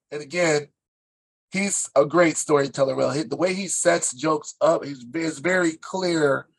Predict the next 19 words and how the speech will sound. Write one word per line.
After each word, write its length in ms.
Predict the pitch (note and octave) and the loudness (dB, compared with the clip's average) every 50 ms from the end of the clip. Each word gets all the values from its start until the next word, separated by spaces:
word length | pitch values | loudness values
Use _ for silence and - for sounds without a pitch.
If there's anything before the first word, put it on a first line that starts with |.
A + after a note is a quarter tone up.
| _ _ _ _ _ _ _ _ _ _ _ _ _ _ - | _ _ _ _ _ _ _ _ _ _ _ _ _ _ -8
to 180 | - F#3 F3+ F3 | -4 -2 0 4
let 180 | E3+ E3 D#3+ - | 4 4 4 4
the 80 | - - | 4 4
audience 360 | D3 E3 E3 E3 D#3+ - - | 4 4 4 2 -2 -2 0
know 100 | D#3+ D#3 | 0 0
where 220 | C#3 C#3+ D#3 D#3+ | 0 0 0 0
he's 240 | D3 D3+ D#3+ D#3 - | 0 -2 -4 -6 -6
going 340 | C3 D3 C#3+ C#3+ C#3 C3+ C3 | -4 -2 0 0 0 -2 -2
in 120 | C3 - | -6 -10
a 40 | A#2+ | -12
joke. 340 | A2+ G#2 C3 B2 A2 - - _ | -8 -4 -4 -4 -4 -4 -8 _
He's 220 | - C#3+ C#3 B2 | -10 -8 -8 -8
very 340 | B2 A#2+ D3 D3+ D3 D3 C#3+ | -4 -2 2 2 2 2 2
good 380 | B2+ A#2 - D3 C#3+ C3+ C3 B2 | -2 -2 2 4 4 4 4 2
with 180 | C3+ C3 B2+ - _ _ | -2 -6 -6 -10 _ _
setting 500 | - - - - E3 D#3 D3+ D3 C#3+ C#3+ | -6 -4 0 2 2 2 2 0 0 0
a 60 | C3+ | -2
joke 300 | C3 A#2 C3+ C#3 C3+ B2 - | 0 2 2 2 2 2 4
up 340 | C3 C3+ C#3 C#3 - - | 6 8 8 8 6 4